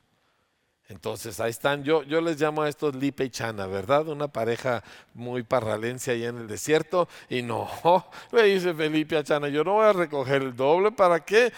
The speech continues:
Se me va a podrir, se me va a hacer, se me va a gusanar". Así que ellos nomás recogieron dos litros y al día siguiente muertos de hambre. Total, no daban pie con bola.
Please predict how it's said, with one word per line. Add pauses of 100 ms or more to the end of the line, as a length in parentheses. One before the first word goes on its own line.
(120)
Se
me
va
a
podrir, (240)
se
me
va
a
hacer,
se
me
va
a
gusanar". (140)
Así
que
ellos
nomás
recogieron
dos
litros
y
al
día
siguiente (200)
muertos
de
hambre. (100)
Total, (340)
no
daban
pie
con
bola.